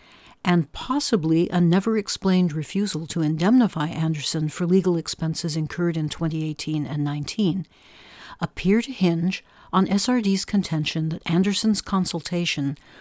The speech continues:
with independent legal counsel constituted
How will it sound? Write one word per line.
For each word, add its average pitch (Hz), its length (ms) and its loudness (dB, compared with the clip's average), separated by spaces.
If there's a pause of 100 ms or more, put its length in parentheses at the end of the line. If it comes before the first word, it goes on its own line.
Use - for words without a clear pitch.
(120)
with 170 160 4
independent 185 600 2
legal 170 260 0
counsel 156 540 -6 (360)
constituted 170 840 -2